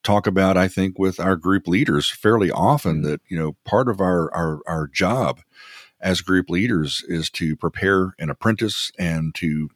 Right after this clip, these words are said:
Speaker 1: uh, either let them take over our group, we'll go start another one,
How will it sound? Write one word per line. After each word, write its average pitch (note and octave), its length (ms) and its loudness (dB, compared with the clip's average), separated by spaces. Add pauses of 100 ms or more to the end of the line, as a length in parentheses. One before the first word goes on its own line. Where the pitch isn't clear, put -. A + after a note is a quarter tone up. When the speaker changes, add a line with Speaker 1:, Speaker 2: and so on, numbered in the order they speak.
(120)
Speaker 1:
uh, - 160 -10
either F2+ 260 -2
let F#2 200 0
them E2+ 120 0
take G2+ 220 -2
over F#2 260 2
our D#2+ 60 2
group, C3 320 -2
we'll D#2 180 -2
go E2+ 140 -4
start E2+ 260 -2
another A2 200 0
one, C3 240 0